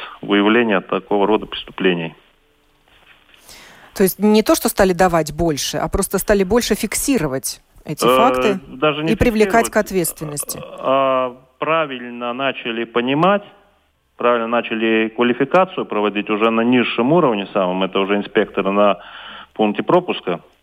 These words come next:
Speaker 1: уже усматривать признаки состава преступного деяния, и,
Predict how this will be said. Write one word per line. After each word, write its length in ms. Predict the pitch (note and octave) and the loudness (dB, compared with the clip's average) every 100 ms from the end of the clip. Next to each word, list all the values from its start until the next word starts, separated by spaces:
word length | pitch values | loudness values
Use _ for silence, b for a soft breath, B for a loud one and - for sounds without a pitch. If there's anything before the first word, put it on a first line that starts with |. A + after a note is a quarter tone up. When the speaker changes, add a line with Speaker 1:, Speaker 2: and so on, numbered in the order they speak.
| _ _ _ _ _ _ _ | _ _ _ _ _ _ _
Speaker 1:
уже 280 | G#2 F#2 A2 | -10 0 0
усматривать 640 | A2 - C3 A2 G2 F#2 - - _ _ _ | 0 2 2 2 -2 -6 -10 -20 _ _ _
признаки 460 | A#2+ B2 G#2+ F#2 F#2 - | -2 0 0 -4 -6 -8
состава 360 | F#2 - G2 | -4 2 2
преступного 560 | F#2 F#2 - F2+ G2 F#2 | 0 -8 -10 -4 -2 0
деяния, 640 | A2+ C#3+ E3 G#2+ F2 F2 | 2 2 2 0 -2 -4
и, 680 | - G2 G2 F#2+ F2+ F2+ - | -4 -2 0 0 -2 -4 -14